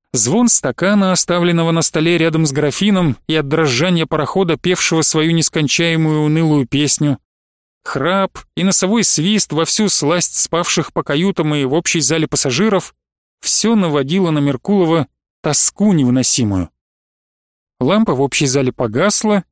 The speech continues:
и стала повсюду тьма непроглядная. И вдруг голоса, будто издали несутся они. "Пять!" Тише колеса шумят,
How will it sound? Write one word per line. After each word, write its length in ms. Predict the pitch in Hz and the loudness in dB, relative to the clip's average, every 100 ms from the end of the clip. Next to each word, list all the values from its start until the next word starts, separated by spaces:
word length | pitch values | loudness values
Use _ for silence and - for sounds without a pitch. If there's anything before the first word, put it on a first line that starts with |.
| _ _ | _ _
и 60 | 156 | -4
стала 360 | - - 214 | -2 0 0
повсюду 520 | 190 160 - 202 170 170 | 0 -2 0 0 0 -2
тьма 360 | - 135 170 | -2 0 2
непроглядная. 840 | 131 120 139 127 117 98 104 90 - _ _ _ _ _ _ - | 2 0 -2 0 0 0 -2 -2 -6 _ _ _ _ _ _ -6
И 100 | 147 | -4
вдруг 300 | 139 214 147 | 0 0 0
голоса, 560 | 143 185 185 160 107 - _ _ _ _ | 0 2 0 0 -2 -6 _ _ _ _
будто 440 | 123 196 226 _ 233 | -4 -2 -2 _ 0
издали 480 | 240 240 131 175 175 | 2 2 2 0 2
несутся 540 | 180 175 196 - 160 | 2 2 0 0 0
они. 300 | 160 131 - _ _ _ _ - | 0 0 -4 _ _ _ _ -4
"Пять!" 840 | 175 233 240 233 220 175 - - _ _ _ _ _ _ _ - | 0 2 2 0 0 -2 -4 -10 _ _ _ _ _ _ _ -6
Тише 320 | 190 190 190 | -2 0 -2
колеса 400 | - 180 180 175 | 0 0 0 0
шумят, 520 | - 170 170 165 - | 0 0 -2 -4 -12